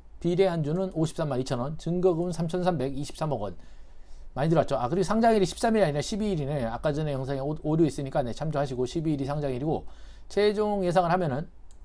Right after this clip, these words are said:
네, 최종 청약 건수 만 이천오백 건이 들어온다 그러면 균등이 오십 주죠. 오십 주면은, 어, 이천백 원을 보여준다면 오천 원, 오천 원수니까 수수료 이천 원 제하면은, 네, 삼천 원 정도 내 수익일 때 보여지고요. 한 천백사십 원, 이천백사십 원 정도를 보여준다 그러면은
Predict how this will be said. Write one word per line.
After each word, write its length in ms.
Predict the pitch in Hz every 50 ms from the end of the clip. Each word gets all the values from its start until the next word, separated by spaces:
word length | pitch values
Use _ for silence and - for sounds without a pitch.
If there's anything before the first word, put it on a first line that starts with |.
| - - - -
네, 180 | - 151 147 143
최종 300 | 135 - 208 220 226 226
청약 240 | 208 220 214 214 196
건수 240 | 196 175 143 160 160
만 220 | 147 139 165 175
이천오백 460 | 180 165 - 165 147 165 180 185 170 170
건이 220 | 170 165 160 139
들어온다 300 | 135 143 151 156 143 143
그러면 160 | 151 170 151
균등이 380 | - 143 151 156 165 180 165 143
오십 260 | 139 175 180 - -
주죠. 220 | - 139 123 143
오십 280 | - 165 180 170 - -
주면은, 540 | - 185 180 190 202 208 208 202 190 175 - 127 - - - - -
어, 300 | 156 160 156 156 156 156 -
이천백 320 | 156 - 190 156 160 165
원을 120 | 190 180
보여준다면 560 | 147 156 156 156 147 147 143 170 180 156 156 160 - - - - - - - - - - - -
오천 240 | 165 165 165 165
원, 240 | 139 127 120 127 - -
오천 220 | 147 143 - 180 170
원수니까 280 | 143 156 147 143 151
수수료 300 | 151 - 170 151 175 175
이천 240 | 156 156 156 - 170
원 100 | 160 156
제하면은, 500 | 139 143 160 156 139 120 127 160 180 151
네, 80 | 120 113
삼천 380 | - 160 160 160 - 185 180
원 140 | 185 185 175
정도 240 | 165 156 143 143 139
내 160 | 127 127 123
수익일 280 | - 156 151 139 143 139
때 100 | 143 131
보여지고요. 500 | - 139 143 135 117 113 107 113 131 147
한 560 | 165 - 160 160 165 165 165 165 165 165 160
천백사십 1000 | - 185 190 196 190 190 185 156 143 127 - - - 185 190 190 165 202 180 196
원, 140 | 185 170
이천백사십 640 | 165 165 160 196 190 180 170 - 165 170 160 190 175
원 80 | 180 170
정도를 300 | 165 156 151 160 160 143
보여준다 340 | 127 143 143 139 147 143 127
그러면은 300 | 123 120 120 143 165